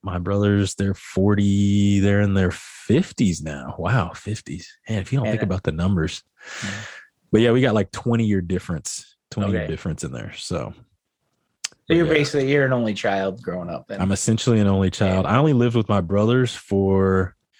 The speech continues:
Speaker 1: two years. So when they were juniors and seniors in high school, they lived with us. And so I lived with them during that time. I've never lived with my sister, but my two brothers, we lived together for a little bit. Those times were good, man.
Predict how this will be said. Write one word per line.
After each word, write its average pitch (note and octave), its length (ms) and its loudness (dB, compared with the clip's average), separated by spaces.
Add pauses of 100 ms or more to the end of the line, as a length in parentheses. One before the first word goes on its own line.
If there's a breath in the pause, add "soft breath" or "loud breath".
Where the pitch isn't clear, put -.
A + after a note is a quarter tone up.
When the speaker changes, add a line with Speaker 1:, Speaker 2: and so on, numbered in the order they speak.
(360 soft breath)
Speaker 1:
two B2+ 180 2
years. F#2 560 0 (160)
So - 180 0
when G2 120 2
they G#2+ 80 4
were G#2 100 2
juniors G#2 520 0
and F2+ 120 -2
seniors F#2+ 600 0
in E2+ 80 -2
high F2 180 0
school, E2+ 300 -2
they E2 120 0
lived E2 280 0
with D2+ 120 -2
us. D2 440 -2
And D2+ 100 -6
so D#2 140 -2
I D#2 60 0
lived D#2+ 220 -2
with E2 120 -6
them D2+ 160 -4
during D2 180 -4
that D2+ 180 -6
time. D#2+ 220 0
I've D#2+ 100 -4
never F2+ 240 0
lived D#2+ 220 0
with - 140 -10
my D2 80 -2
sister, - 520 -6 (680)
but D#2 200 -2 (380)
my F2 160 0
two - 160 -4
brothers, E2+ 480 -2
we E2+ 140 -2
lived F2 180 -4
together F#2+ 300 0
for - 180 -6
a F2 60 0
little F2+ 180 0
bit. E2+ 240 -4 (240)
Those C3 180 4
times D#3 240 2
were G#2+ 80 2
good, A2 280 0
man. F#2 260 -6